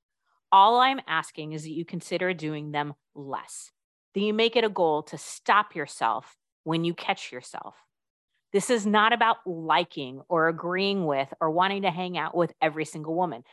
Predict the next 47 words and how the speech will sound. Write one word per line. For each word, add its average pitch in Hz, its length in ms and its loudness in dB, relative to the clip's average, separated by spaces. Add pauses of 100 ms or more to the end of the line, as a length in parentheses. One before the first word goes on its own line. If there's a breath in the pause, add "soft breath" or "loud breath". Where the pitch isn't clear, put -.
(220 soft breath)
There 220 100 0
are 240 80 -2
lots 226 320 2
of 202 80 -6
women, 151 260 -4
frankly, 190 360 -2
lots 190 240 2
of 175 120 -6
people 143 440 2
that 156 120 0 (140)
aren't 190 300 2
my 180 260 -2
people, 123 380 -2
and 170 180 -2
I 175 60 2
wouldn't 214 260 2
choose 220 320 -10
to 202 120 -12
spend 202 300 -4
energy 190 460 -4
on. 120 240 -6 (560)
But 226 100 -4
I 226 100 2
can 254 120 -2
have 233 260 -2
them 214 240 -4
not 208 300 0
be 214 180 -10
my 185 300 -2
people 240 420 -2
without 190 440 0
making 180 320 -4
them 165 300 -4
bad 135 340 0 (320)
or 214 100 4
without 208 300 4
wasting 175 380 -4
my 185 400 4
time 156 480 -6
and 165 160 -4
energy 151 460 -6
talking 190 560 -2
about 127 300 -2
them 139 280 -4
or 180 160 0
judging 202 380 -2
them. 131 260 -14